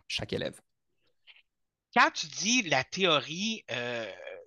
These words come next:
Speaker 2: puis là, je, je, j'y vais avec vraiment mes gros préjugés de quelqu'un qui a jamais étudié en coiffure, là. C'est, c'est quoi de la théorie en coiffure ?
Speaker 1: C'est vraiment l'explication verbale sur comment faire la chose avec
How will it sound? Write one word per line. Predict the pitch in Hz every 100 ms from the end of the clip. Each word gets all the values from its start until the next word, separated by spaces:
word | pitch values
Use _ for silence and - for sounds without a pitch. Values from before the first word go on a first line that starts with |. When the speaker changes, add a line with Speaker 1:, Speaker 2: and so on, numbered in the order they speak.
| - _ _ _
Speaker 2:
puis | -
là, | 139 175
je, | 156 131
je, | 131 120 127
j'y | 135 139
vais | 127 156 165
avec | 117 131 135 131
vraiment | 123 139 135 151
mes | 156 131
gros | 120 135 139 151
préjugés | - 135 123 123 135 143
de | 131
quelqu'un | 127 120 139 143
qui | 127
a |
jamais | 120 120 127
étudié | 123 -
en | 131
coiffure, | - 120 - 196 220
là. | 208 - - - - - _
C'est, | - 147
c'est | 156 143
quoi | 190 233
de | 131
la | 120
théorie | - 156 135 110 180 175
en | 110 _
coiffure ? | 98 - 151 156 82 _ _ _ _ _ _ _ - _ -
Speaker 1:
C'est | - 110
vraiment | 110 117 127
l'explication | 123 117 - - 110 - 113
verbale | 107 117 110 110 117
sur | - 113
comment | - 107 107
faire | - 110
la | 101
chose | - 127 127 139
avec | 117 107 113